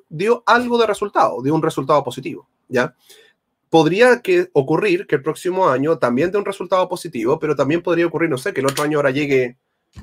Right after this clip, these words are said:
otra especie exótica y ahora tengamos problemas con el bisón. No hemos tenido tantos problemas con bisón actualmente. Recordemos que el bisón ha hecho lo que quiere también por allá, sobre todo en Isla Navarino.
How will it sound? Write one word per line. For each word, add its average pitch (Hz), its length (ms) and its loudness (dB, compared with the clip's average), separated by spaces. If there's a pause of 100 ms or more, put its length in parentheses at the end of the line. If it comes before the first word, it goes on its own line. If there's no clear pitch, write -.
(680)
otra 214 320 4
especie 117 540 -4
exótica 131 720 0
y 135 80 2
ahora 139 160 4
tengamos 139 360 -2
problemas 139 340 -2
con 127 120 0
el 117 80 0
bisón. - 520 -4 (720)
No 151 140 4
hemos 165 160 4
tenido 131 320 0
tantos 240 240 -2
problemas 254 300 -2
con 208 160 -2
bisón 285 340 -4
actualmente. 220 440 0
Recordemos 127 420 2
que 135 80 -2
el 127 40 -2
bisón 123 240 -2
ha 135 100 2
hecho 127 160 -2
lo 120 80 2
que 120 80 0
quiere 160 160 0
también 202 260 -2
por 233 120 -2
allá, 247 280 -2 (260)
sobre 131 240 4
todo 165 120 4
en 175 60 6
Isla 156 140 4
Navarino. 143 500 0